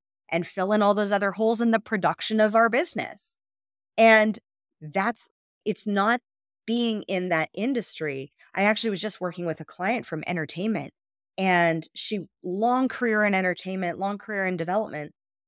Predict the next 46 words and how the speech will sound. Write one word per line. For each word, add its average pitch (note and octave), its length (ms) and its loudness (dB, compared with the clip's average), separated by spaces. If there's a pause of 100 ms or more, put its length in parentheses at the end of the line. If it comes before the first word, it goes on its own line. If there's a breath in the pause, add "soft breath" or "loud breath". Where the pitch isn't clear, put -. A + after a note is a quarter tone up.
And F#3 460 0
she G3+ 460 -8 (160)
pivoted A3+ 480 0
completely A3+ 500 -6
into F3+ 180 0
doing A#3 300 0
something F3 360 -6
that D#3 120 -8 (440)
so D4 380 2
fully C4 380 0
aligned G#3+ 480 0
with G3 140 -4
her F3+ 180 -4
soul. D#3+ 340 0
She'd G#3+ 220 -8
never D4 240 0
been C4+ 140 -2
an B3 120 0
entrepreneur A#3 540 0
in A3+ 80 0
her G#3+ 100 0
life. A3+ 340 -4
And F3+ 100 -4
within G3 260 -8
three B3 240 -10
months A3 500 -2 (300)
or G3 100 -2
so, F3+ 220 0
she A3 220 -2
had G3 180 0
gotten G#3+ 440 -2
her G#3 160 -6
first A#3 380 -6
ten A#3 160 0
thousand A#3 300 0
dollar A3 260 4
contract F#3+ 640 -2
to A3 60 -6
do C4 160 -6
something F#3+ 460 -4
that - 160 -6
leveraged A3 640 0
her F3+ 140 -2
skill D#3 340 -2
sets - 260 -4
from E3+ 200 -6